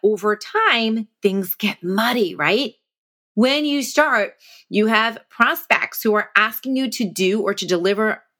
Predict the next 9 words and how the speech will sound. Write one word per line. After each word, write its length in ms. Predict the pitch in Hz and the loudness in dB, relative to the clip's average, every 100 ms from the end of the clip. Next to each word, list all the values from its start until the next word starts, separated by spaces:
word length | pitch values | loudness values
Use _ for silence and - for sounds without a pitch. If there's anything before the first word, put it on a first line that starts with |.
| - | -2
on 140 | 196 | 0
things 340 | 202 185 214 208 | 0 0 0 0
that 240 | 170 - _ _ _ - - | -2 -4 _ _ _ -10 2
maybe 300 | 208 226 240 | 2 4 2
were 240 | 262 247 190 | 0 2 2
out 200 | 196 202 | 0 0
of 120 | 196 | -6
scope 420 | - 262 185 170 - | -2 0 0 -2 0
or 340 | 202 190 185 | 2 2 -2